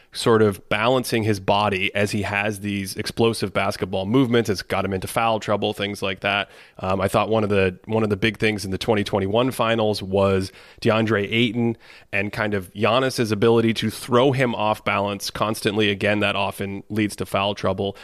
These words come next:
So you do have this divide of, like, smaller, smaller guys, smaller body, less weight, um, usually lower center of gravity, stuff like that. That makes it easier.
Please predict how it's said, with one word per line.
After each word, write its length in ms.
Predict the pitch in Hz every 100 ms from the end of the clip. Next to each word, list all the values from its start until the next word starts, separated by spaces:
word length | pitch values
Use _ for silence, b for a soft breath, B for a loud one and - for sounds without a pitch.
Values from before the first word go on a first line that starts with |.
| B
So 100 | 147
you 100 | 135
do 120 | 151
have 160 | 170 135
this 120 | 127
divide 460 | - 104 110 110 98
of, 120 | 92
like, 300 | 95 98 - -
smaller, 540 | - - 113 113 110 -
smaller 520 | - 135 131 135 127
guys, 580 | 117 107 110 110 107 - B B B
smaller 540 | - 120 123 127 127
body, 500 | 107 104 104 104 104
less 380 | 101 107 120 -
weight, 500 | 101 107 101 101 - b b b
um, 400 | 98 95 90 92
usually 380 | 110 120 117 117
lower 440 | 104 107 113 123
center 360 | 120 - 113 110
of 160 | 104 -
gravity, 640 | 98 95 101 98 101 -
stuff 320 | - - 104
like 200 | 101 95
that. 300 | 95 92 90 _ b b
That 180 | 107 104
makes 240 | 104 -
it 100 | 113
easier. 440 | 101 98 92 87